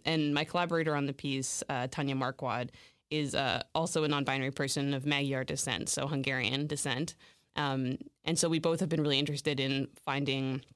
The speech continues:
uh, a positive side to Eastern European masculinity, because so much of Eastern European masculinity is, is, is very toxic. It's, <laughs> it's very fraught. It's tied to stoicism, violence, white supremacy, and nationalism.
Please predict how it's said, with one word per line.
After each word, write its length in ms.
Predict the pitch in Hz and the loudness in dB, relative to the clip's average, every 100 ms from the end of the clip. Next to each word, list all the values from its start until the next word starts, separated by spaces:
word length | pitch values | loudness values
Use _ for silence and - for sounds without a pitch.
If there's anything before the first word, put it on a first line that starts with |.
| _ _ _ _ _ _ _ _ _ _ _ - | _ _ _ _ _ _ _ _ _ _ _ -2
uh, 120 | 165 | 0
a 40 | 156 | 0
positive 460 | - 170 160 160 | 0 0 2 2
side 360 | - 143 139 143 | 2 2 0 0
to 280 | 156 135 - | 0 0 0
Eastern 240 | - 147 | 0 0
European 380 | 139 143 - 143 | 0 -2 -2 0
masculinity, 640 | 131 131 147 123 139 196 214 | 0 -2 -4 -2 0 0 -2
because 420 | 180 156 135 - - - - - | -2 -2 -2 -4 -14 -20 -20 -2
so 140 | 208 | 2
much 180 | 208 208 | 2 2
of 60 | |
Eastern 280 | 170 160 165 | 0 0 2
European 300 | 156 147 156 | 2 2 0
masculinity 560 | 139 151 147 160 170 135 | 0 0 -2 0 2 0
is, 160 | 131 - | -2 -4
is, 140 | 135 | -6
is 180 | - 135 | -4 -2
very 200 | 160 160 | 0 0
toxic. 580 | 165 220 - 135 - - | 0 -2 -2 -4 -6 -6
It's, 460 | 139 127 - - - | -6 -4 -8 -10 -18
<laughs> 720 | _ 180 180 156 - - - - | _ -4 -2 -2 -4 -20 -16 -4
it's 100 | 175 | 0
very 180 | 220 | 2
fraught. 360 | 240 165 147 - | 2 2 2 2
It's 140 | 156 | -2
tied 300 | - 160 160 156 | -2 0 0 0
to 220 | 151 143 | -2 -2
stoicism, 880 | - 147 156 156 147 151 143 143 143 - _ - | -2 0 0 0 -2 0 0 -2 -4 -10 _ -2
violence, 680 | 147 147 147 143 139 - 147 | 0 2 0 0 0 -2 -2
white 180 | 135 135 | -2 -2
supremacy, 800 | 143 143 139 139 - 139 135 131 | -4 -4 -2 -2 -2 -2 -2 0
and 80 | 135 | 0
nationalism. 760 | 131 143 135 120 120 104 110 | -2 -2 -4 -4 -4 -6 -10